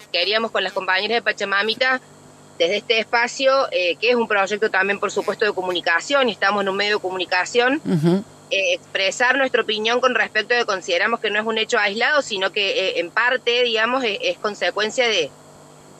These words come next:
Speaker 1: de los discursos de odio, ¿no? Siempre creo que lo venimos señalando, hay un, hay una fuerte presencia de estos discursos de odio, sobre todo, eh, por el poder mediático, digamos, ¿no? A, a través del poder mediático, entonces también queríamos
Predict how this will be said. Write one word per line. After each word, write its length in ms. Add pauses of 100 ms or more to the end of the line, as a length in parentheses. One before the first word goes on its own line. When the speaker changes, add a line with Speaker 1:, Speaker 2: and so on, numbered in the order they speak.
Speaker 1:
de 80
los 100
discursos 480
de 140
odio, 340
¿no? 260
Siempre 640
creo 220
que 80
lo 80
venimos 380
señalando, 960
hay 240
un, 140
hay 180
una 200
fuerte 420
presencia 580
de 40
estos 140
discursos 440
de 100
odio, 240
sobre 280
todo, 380 (560)
eh, 420
por 120
el 80
poder 300
mediático, 580
digamos, 380
¿no? 100
A, 160 (120)
a 180
través 220
del 100
poder 220
mediático, 420
entonces 320
también 280
queríamos 480